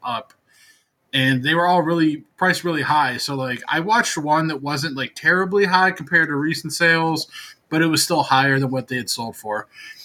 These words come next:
And then on Sunday, I was watching T V, and I get a push notification from the eBay app that the person offered me the item ten dollars off what they were selling it for.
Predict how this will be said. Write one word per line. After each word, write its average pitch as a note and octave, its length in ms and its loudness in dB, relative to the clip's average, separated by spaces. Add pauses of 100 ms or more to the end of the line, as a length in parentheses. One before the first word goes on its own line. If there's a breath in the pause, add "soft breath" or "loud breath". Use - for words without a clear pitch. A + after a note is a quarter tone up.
(400 loud breath)
And C#3+ 140 -2
then D#3 100 2
on D3 140 0
Sunday, F3 640 2
I B2 100 -2
was C3+ 140 -4
watching C#3+ 280 -2
T D#3 200 0
V, C3 380 0
and B2 120 -2
I B2 120 0
get C3+ 180 2
a C3 60 2
push G3+ 260 2
notification C3+ 640 0
from B2+ 160 -8
the C3 80 -4 (140)
eBay F3+ 240 4
app A2+ 260 2 (460 loud breath)
that C#3 260 0
the B2 80 -12
person E3 400 2
offered C#3+ 480 2
me C#3 160 4
the B2+ 180 -2
item C3+ 460 -2 (260)
ten D#3 300 2
dollars C3+ 580 0
off E3 480 4 (460)
what C3 200 -6
they C3 60 0
were B2 120 -6
selling G#3 260 4
it C3 100 -4
for. G#2+ 320 -10